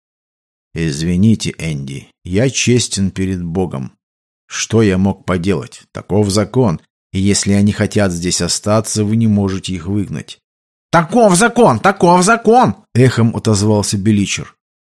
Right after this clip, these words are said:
Энди заставил себя разжать кулаки. "Помоги мне, пожалуйста, Тэп, перенеси эти вещи в другую комнату". "Конечно", сказал Тэп и взялся за конец стола.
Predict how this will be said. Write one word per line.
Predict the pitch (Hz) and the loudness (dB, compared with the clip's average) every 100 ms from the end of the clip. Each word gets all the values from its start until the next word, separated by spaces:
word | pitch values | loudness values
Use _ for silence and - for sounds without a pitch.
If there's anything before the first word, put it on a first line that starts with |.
| _ _ _ - | _ _ _ 0
Энди | 110 110 107 | 4 4 4
заставил | 104 95 - 120 117 117 | 2 -2 -2 0 2 0
себя | - 117 120 | 0 -2 0
разжать | 107 104 98 101 95 | 0 0 0 -2 -4
кулаки. | - 104 101 - 71 _ _ _ _ _ _ _ _ - | -4 -4 -4 -8 -14 _ _ _ _ _ _ _ _ -4
"Помоги | 104 120 156 | 0 2 2
мне, | 175 104 | 2 2
пожалуйста, | 104 104 117 101 - 110 | 2 0 0 -2 -4 -8
Тэп, | - 98 - - | -4 -6 -6 -8
перенеси | - 120 151 156 - | -4 0 0 0 -2
эти | 185 101 107 | -4 -4 -2
вещи | 117 104 107 | -2 -2 -4
в | |
другую | 101 101 107 101 | -6 -4 -2 -2
комнату". | 110 95 85 - - _ _ _ _ _ _ _ | -2 -4 -6 -14 -20 _ _ _ _ _ _ _
"Конечно", | 90 92 98 90 - 69 57 - | 0 2 2 0 -4 -8 -12 -10
сказал | - - 110 113 | -4 0 2 2
Тэп | 107 - 170 - | 0 0 -2 -2
и | 131 | -4
взялся | 104 98 123 120 113 | -2 0 0 0 -2
за | 104 | -4
конец | 101 101 98 | -2 -2 -2
стола. | - 101 101 90 | -4 -4 -4 -6